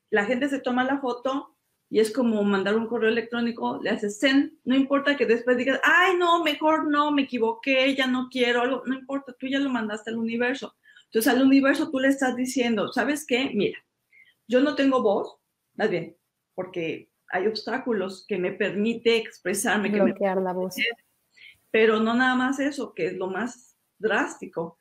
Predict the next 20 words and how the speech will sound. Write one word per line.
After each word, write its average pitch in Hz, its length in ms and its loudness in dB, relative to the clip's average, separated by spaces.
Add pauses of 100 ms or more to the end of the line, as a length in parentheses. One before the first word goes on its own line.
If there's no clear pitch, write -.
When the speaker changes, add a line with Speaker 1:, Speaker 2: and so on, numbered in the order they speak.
(280)
Speaker 1:
es - 160 -2
que 247 120 -2
también 233 340 2
le 320 80 0
estás 254 280 -2
diciendo 240 340 0
al 226 100 2
universo, 220 760 0 (800)
"Yo 226 240 2
ya 277 100 2
estoy 285 280 0
lista 247 540 0 (480)
para 185 240 2
que 220 80 0
me 208 140 2
mandes 233 460 0
más 233 600 -2
de 202 280 4
estos 220 320 -2
problemas". 170 680 -6